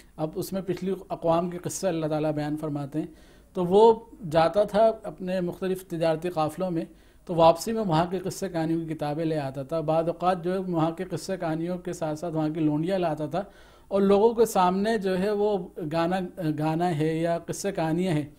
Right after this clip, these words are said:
और कहता था कि तुम्हें मोहम्मद सल्लल्लाहु अलैहि वसल्लम, यानी तुम्हें आद और समूद के किस्से सुनाते हैं, मैं तुम्हें जो है अजम के लोगों के, वहाँ के बादशाह के किस्से सुनाऊँ। तो कुरान से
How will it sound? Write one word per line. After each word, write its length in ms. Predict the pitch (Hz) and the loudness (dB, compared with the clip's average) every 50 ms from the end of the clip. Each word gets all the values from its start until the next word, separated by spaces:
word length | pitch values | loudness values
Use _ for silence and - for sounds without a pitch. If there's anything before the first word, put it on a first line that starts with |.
| - - - - - - | -20 -20 -20 -20 -12 -8
और 80 | 175 165 | -8 -4
कहता 340 | - 196 196 202 196 226 226 | 0 2 2 2 4 4 4
था 60 | 233 | 4
कि 100 | 226 220 | 2 2
तुम्हें 240 | 202 214 208 220 208 | 0 0 -2 -2 -2
मोहम्मद 440 | 185 170 147 165 175 180 180 - - - - - _ _ - - - | -2 -2 0 0 0 0 0 -2 -4 -10 -20 -20 _ _ -20 -20 -14
सल्लल्लाहु 560 | - - 185 170 165 170 165 170 165 165 160 | -8 -6 -4 -4 -2 -2 0 2 2 2 2
अलैहि 240 | 156 156 156 156 151 | 2 0 0 0 0
वसल्लम, 440 | 151 147 - 156 147 156 170 202 202 - - - - - - - - - _ - 214 | 0 -2 -2 -2 0 2 2 0 -2 -6 -12 -18 -20 -20 -20 -20 -20 -20 _ -4 -2
यानी 380 | 190 175 175 170 160 170 170 160 156 156 - | 0 2 2 2 2 0 0 -2 -4 -4 -4
तुम्हें 200 | 185 175 175 180 | -2 0 2 4
आद 300 | 175 170 175 180 196 196 | 6 6 8 8 6 6
और 80 | 190 180 | 4 0
समूद 340 | - 180 170 180 202 214 202 | 0 0 0 0 0 0 -2
के 100 | 208 190 | -4 -4
किस्से 280 | - 180 - - 185 | -4 -4 -4 -4 -6
सुनाते 360 | 180 180 165 151 151 151 156 | -4 -2 -2 0 0 0 -2
हैं, 80 | 170 175 | -2 -2
मैं 80 | 180 180 | -4 -4
तुम्हें 560 | 180 180 175 175 175 170 170 175 - 170 156 | -4 -2 -2 0 -2 -2 -4 -6 -8 -8 -6
जो 160 | 147 165 160 | -4 -2 0
है 220 | 143 170 196 196 - - - - - - | 0 -2 -2 -6 -12 -20 -20 -18 -6 0
अजम 260 | 170 170 170 220 226 220 | 0 2 2 2 2 2
के 100 | 196 190 | 2 2
लोगों 320 | 175 175 170 160 180 175 | 4 4 2 2 0 -2
के, 100 | 165 175 | -2 0
वहाँ 240 | 170 160 151 160 156 | 0 2 2 0 0
के 80 | 175 | -2
बादशाह 400 | 165 151 151 151 151 - 185 180 | -2 0 0 -2 0 0 -2 -2
के 140 | 175 175 165 | -2 -2 -6
किस्से 240 | 170 165 170 - 170 | -8 -8 -6 -8 -8
सुनाऊँ। 340 | 160 - 160 156 165 180 180 | -6 -4 -4 -2 -2 -2 0
तो 200 | 202 208 208 202 202 - - | 0 0 -2 -2 -6 -4 0
कुरान 340 | 190 180 180 196 226 247 | 4 4 6 6 4 2
से 320 | 226 - 226 226 196 214 | 2 4 4 4 4 2